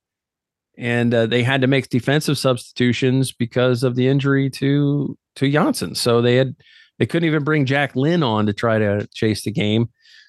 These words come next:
So things d-, looked pretty bleak. And then late in the game, the Cardiac <laughs> Cats strike again, Dave, as, uh, Martin Ojeda gets a,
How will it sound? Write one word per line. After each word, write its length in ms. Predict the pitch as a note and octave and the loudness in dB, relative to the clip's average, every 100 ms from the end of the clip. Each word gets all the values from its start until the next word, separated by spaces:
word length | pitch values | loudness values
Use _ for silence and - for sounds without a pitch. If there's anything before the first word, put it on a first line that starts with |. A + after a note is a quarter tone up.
| - | -4
So 140 | C#3+ | 0
things 260 | C#3+ G#3+ F#3+ | 2 2 0
d-, 140 | F#3 E3+ | -2 -2
looked 280 | F3 G3 - | 0 0 -2
pretty 200 | F#3+ D#3 | -2 0
bleak. 580 | A#2+ B2+ E3+ B2+ - - _ _ _ _ _ | 0 0 0 -2 -6 -16 _ _ _ _ _
And 180 | - B2+ | -2 0
then 440 | D#3 F3+ F#3+ F3 - _ _ _ _ _ _ _ _ _ | 2 2 0 -2 -6 _ _ _ _ _ _ _ _ _
late 460 | - B2 D3 A3 A3 | -6 -2 0 0 0
in 60 | |
the 80 | A#3+ | -2
game, 640 | G#3+ A#3+ G#3+ F#3+ F#3 F3+ C#3+ - _ _ _ _ - | 0 0 2 2 2 0 -2 -8 _ _ _ _ -8
the 60 | |
Cardiac 600 | - E3 G3 F#3 G3 - | -2 0 2 0 0 -4
<laughs> 0 | |
Cats 420 | - D#3+ C3 - | -2 0 2 0
strike 420 | - - C3 D#3 D3 | -4 -2 -2 0 -2
again, 340 | C#3 C#3 B2 | 0 0 2
Dave, 360 | A#2 A#2 A#2 A2+ _ _ - _ - | 2 2 0 -4 _ _ -20 _ -2
as, 460 | B2+ C3 B2 A#2 | 0 2 0 0
uh, 100 | B2+ | -2
Martin 340 | B2 C3 B2+ D#3 | 0 0 0 0
Ojeda 340 | C#3 C#3+ D3+ | 2 2 0
gets 220 | C3 C3 B2+ | 0 -2 0
a, 240 | A#2 | 0